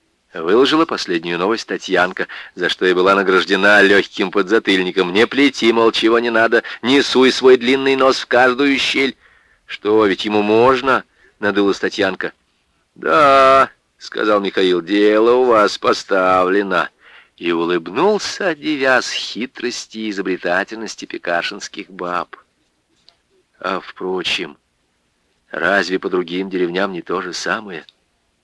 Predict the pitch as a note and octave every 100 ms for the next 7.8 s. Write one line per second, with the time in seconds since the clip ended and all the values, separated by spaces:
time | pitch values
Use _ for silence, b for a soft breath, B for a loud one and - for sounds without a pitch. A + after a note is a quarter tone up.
0 | _ _ _ _ _ - F#2+ A2+ G3+ A3
1 | F#3 E3 C#3+ - G3 D#3+ D#3+ C#3 A#2+ A#2
2 | C#3+ E3+ _ A2+ C3+ A2+ E2+ E2+ C#3 C3
3 | - _ E2+ E2+ A2 G2 G#2 A2 - G#2
4 | G#2 A2+ G#2+ F#2+ E2+ - C3 A#2+ _ _
5 | _ _ _ _ _ _ _ _ _ -
6 | D#2 D#2+ - D#2+ F2 E2 E2+ E3 - F3+
7 | D#3 D3 - A#2+ - F#2 D#2 C#2